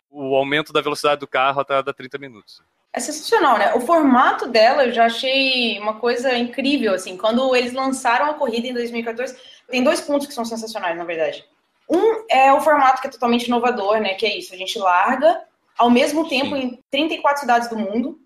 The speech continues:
Speaker 2: Então aqui no Brasil a gente larga às oito da manhã. Na Croácia, por exemplo, que foi onde eu corri em dois mil e quinze, a gente largava uma da tarde. Na Austrália é de madrugada, no Japão é de noite.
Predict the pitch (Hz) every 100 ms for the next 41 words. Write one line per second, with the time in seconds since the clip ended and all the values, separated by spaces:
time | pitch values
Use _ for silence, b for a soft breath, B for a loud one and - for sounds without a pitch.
0 | _ _ - 190 202 220 220 208 208 220
1 | 220 226 - - 190 208 - 196 196 196
2 | 202 214 214 208 196 185 196 254 302 _
3 | _ _ 196 202 233 214 196 220 233 226
4 | 202 190 196 - - 190 202 196 196 190
5 | 190 190 196 190 202 202 202 190 190 190
6 | 190 185 185 196 196 190 185 175 208 247
7 | 233 240 233 208 196 196 - 208 208 226
8 | 196 190 190 185 185 170 208 233 233 220
9 | 202 190 190 - 190 202 202 180 190 233
10 | 233 196